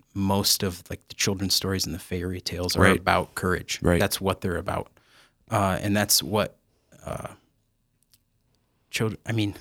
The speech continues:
Speaker 1: <laughs> you can watch kids light up when they read about courage. You know, we're re-, we're going through Harry Potter, Ho-, Harry Potter right now, and the danger that Harry and Hermione and Ron face is just so, um,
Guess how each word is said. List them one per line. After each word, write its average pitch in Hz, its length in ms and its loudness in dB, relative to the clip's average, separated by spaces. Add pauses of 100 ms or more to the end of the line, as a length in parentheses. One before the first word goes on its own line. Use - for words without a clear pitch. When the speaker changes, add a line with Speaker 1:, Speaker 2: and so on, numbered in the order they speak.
Speaker 1:
<laughs> - 320 -8
you 127 140 4
can 113 260 4
watch 107 380 2
kids 85 300 -4
light 90 220 2
up 90 260 -4
when 98 140 -4
they 98 100 -2
read 95 180 -2
about 95 240 -2
courage. - 460 -4 (680)
You 113 120 0
know, 95 140 2
we're 107 200 2
re-, 104 200 2
we're 107 140 -2
going 101 200 0
through 92 200 -4
Harry 92 220 -2
Potter, 87 320 0 (120)
Ho-, 101 280 0
Harry 104 240 2
Potter 95 300 0
right 90 180 -4
now, 90 240 -8
and 101 180 -6
the 95 60 -2
danger 113 540 2
that 98 160 -2
Harry 101 360 0
and 92 100 -4
Hermione 95 500 0
and 87 140 -6
Ron 90 320 -2
face - 540 -4 (580)
is 98 120 0
just - 260 2
so, 110 800 2 (1080)
um, 90 440 0